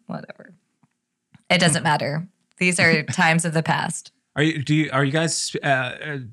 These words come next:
Speaker 2: do you guys have any kind of spirituality? 'Cause, and I only bring that up because it, it, it feels like,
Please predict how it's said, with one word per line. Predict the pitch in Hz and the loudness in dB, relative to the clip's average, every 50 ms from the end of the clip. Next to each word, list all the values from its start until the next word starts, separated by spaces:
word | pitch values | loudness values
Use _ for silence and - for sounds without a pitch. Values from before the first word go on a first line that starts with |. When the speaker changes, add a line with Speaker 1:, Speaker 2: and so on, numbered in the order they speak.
| _ | _
Speaker 2:
do | - 151 | -4 -2
you | |
guys | 143 165 170 170 | 0 0 0 0
have | 190 180 | -2 -2
any | 180 165 | -2 -2
kind | 135 - 147 | -2 -2 -2
of | 135 117 - | -4 -4 -6
spirituality? | - - - - 139 135 - 139 123 123 120 135 135 135 139 131 131 131 _ - - - - - | -6 -4 0 0 0 0 0 0 0 0 0 0 0 0 0 -2 -2 -4 _ -14 -20 -20 -10 0
'Cause, | - 135 131 | 0 0 0
and | - 151 147 135 156 | 2 -2 0 2 2
I | 147 139 139 | 2 4 4
only | 143 151 151 135 | 2 2 0 2
bring | 127 139 135 131 | 2 0 2 2
that | 123 127 | 2 2
up | 123 - - | 0 -2 -4
because | - 110 - 123 113 104 - | -10 -8 -4 -2 -2 -2 -2
it, | 113 113 - | -4 -6 -6
it, | - 131 - - | -6 -8 -6 -4
it | 127 120 | -6 -8
feels | - - - 139 135 139 135 135 123 117 | -6 -4 -2 0 0 0 0 -2 -2 -2
like, | 127 123 120 117 110 - | 0 2 2 0 0 -4